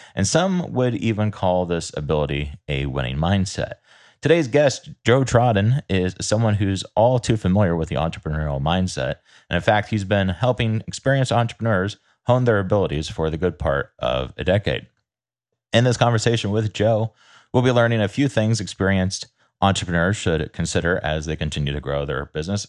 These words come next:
including mental blocks entrepreneurs tend to have, how they can change the perspective on their business, and is there a process that successful entrepreneurs can utilize to continue to make good decisions? But before we get into that, I want to remind you guys of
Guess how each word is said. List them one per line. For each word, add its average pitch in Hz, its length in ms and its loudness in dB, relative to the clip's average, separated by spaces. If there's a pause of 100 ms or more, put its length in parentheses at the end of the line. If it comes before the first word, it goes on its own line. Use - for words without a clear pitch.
(160)
including 87 480 0 (160)
mental 101 220 2
blocks 101 380 2
entrepreneurs 92 500 0
tend 85 160 -4
to 85 60 -2
have, 90 400 -4 (420)
how 110 140 4
they 117 100 2
can 110 140 2
change 104 260 0
the 101 80 -4
perspective - 520 -2
on 95 280 2
their 82 140 0
business, 87 500 -4 (100)
and 131 460 0
is 104 200 -4
there 101 180 -2
a 95 80 -8
process 90 640 -4
that 85 100 -6
successful 98 640 -4
entrepreneurs 80 500 -2
can 80 160 -4
utilize 85 540 0 (380)
to 123 60 -2
continue 95 360 2
to 92 60 0
make 69 240 -2 (120)
good 67 200 -8
decisions? 92 560 -4 (880)
But 156 220 6
before 120 280 2
we 110 80 0
get 101 140 2
into 95 220 -2
that, 92 120 2
I 90 40 2
want 90 140 -2
to 87 40 -2
remind 85 340 -4
you 78 60 -14
guys 80 280 -4
of - 100 -12